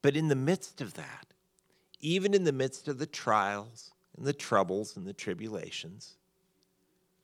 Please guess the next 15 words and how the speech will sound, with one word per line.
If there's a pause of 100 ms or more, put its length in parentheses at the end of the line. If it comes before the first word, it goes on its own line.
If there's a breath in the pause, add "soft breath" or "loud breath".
(120)
you
and
I,
we
can
have
hope. (880 soft breath)
We
can
have
hope
because (280 loud breath)
our,
our
Savior